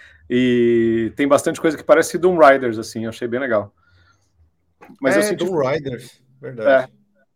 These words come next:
Speaker 1: É. É, ahn, então, e parece Doom Riders, que eu acho legal, assim, então ficou uma mistura de, tipo, eu achei o disco mais parecido com Mutoid Man, com, com, com Doom Riders do que do Kevin, mas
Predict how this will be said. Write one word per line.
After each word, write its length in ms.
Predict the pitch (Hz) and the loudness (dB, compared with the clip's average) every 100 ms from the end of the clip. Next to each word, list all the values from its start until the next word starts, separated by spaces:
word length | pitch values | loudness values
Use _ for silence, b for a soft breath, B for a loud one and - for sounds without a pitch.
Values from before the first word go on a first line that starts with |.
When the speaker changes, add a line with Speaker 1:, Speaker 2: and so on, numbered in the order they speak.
| _ _ _ b b _ | _ _ _ b b _
Speaker 1:
É. 800 | - 120 117 113 104 101 101 110 | -2 2 2 2 0 -6 -10 -16
É, 0 | - 571 - - | -20 -16 -14 -6
ahn, 640 | 131 127 120 117 110 107 - | 0 2 2 -2 -6 -10 -10
então, 320 | 147 147 156 | -2 2 2
e 60 | 131 | 4
parece 280 | 147 147 - | 4 4 2
Doom 160 | 180 175 | 0 4
Riders, 280 | 165 175 170 | 4 2 -4
que 100 | 190 | 0
eu 60 | 185 | 0
acho 180 | - | 0
legal, 220 | 208 180 180 | -2 0 0
assim, 160 | - | -2
então 300 | 135 139 151 | -4 -4 -4
ficou 240 | 151 - 185 | -6 -6 -4
uma 80 | 180 | -4
mistura 360 | 180 180 165 | -4 -4 -4
de, 300 | 156 165 143 | -4 -4 -4
tipo, 480 | 135 160 170 147 139 | -6 -8 -6 -8 -4
eu 140 | 190 | -2
achei 200 | 240 247 | -2 -2
o 60 | 196 | -6
disco 260 | 151 202 190 | -6 -8 -2
mais 420 | 170 196 156 - | 0 0 0 -2
parecido 460 | - 151 - 165 - | -6 -6 -8 -14 -8
com 180 | 170 143 | -6 -6
Mutoid 720 | 127 127 127 139 - 143 131 | -6 -8 -6 -6 -4 -4 -4
Man, 240 | 127 160 | -4 -6
com, 580 | - 170 151 139 139 120 | -10 -12 -10 -12 -12 -14
com, 580 | - 131 123 117 110 117 _ | -16 -14 -12 -14 -16 -20 _
com 380 | - 120 113 107 | -18 -18 -18 -10
Doom 180 | 123 110 | -4 2
Riders 360 | 113 127 123 | 2 0 -8
do 60 | - | -10
que 160 | - | -20
do 140 | 120 _ | -20 _
Kevin, 440 | - 120 104 98 104 | -12 -10 -10 -14 -14
mas 240 | 123 143 | -12 -12